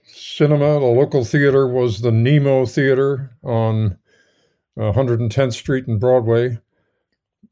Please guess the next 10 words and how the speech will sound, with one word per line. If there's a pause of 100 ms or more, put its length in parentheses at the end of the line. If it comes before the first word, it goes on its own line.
(160)
And,
you
know,
I
saw
the
usual
amount
of
films